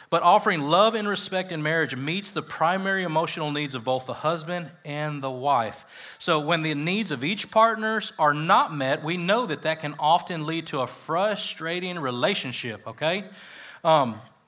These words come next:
I'm telling you, what if, if you're just gonna try to buy flowers and chocolate and fix everything just by bringing a gift and you're, you're not meeting these emotional needs,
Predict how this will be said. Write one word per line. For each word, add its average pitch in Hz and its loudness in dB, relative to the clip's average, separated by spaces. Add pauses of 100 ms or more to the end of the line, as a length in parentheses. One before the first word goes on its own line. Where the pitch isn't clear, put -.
(840)
I'm 143 -2
telling 160 2
you, 127 -2
what 135 -4
if, 143 -4
if 135 -6
you're 160 -2
just 160 -4
gonna 165 -4
try 156 2
to 151 0
buy 143 2
flowers 156 2
and 123 -6
chocolate 147 0
and 120 -8
fix 151 -6
everything 147 -4
just 127 -8
by 127 0
bringing 139 -4
a 123 -4
gift 147 -6
and 117 -6
you're, 127 -8
you're 135 -8
not 127 -4
meeting 139 -6
these 135 -8
emotional 139 -6
needs, 156 -8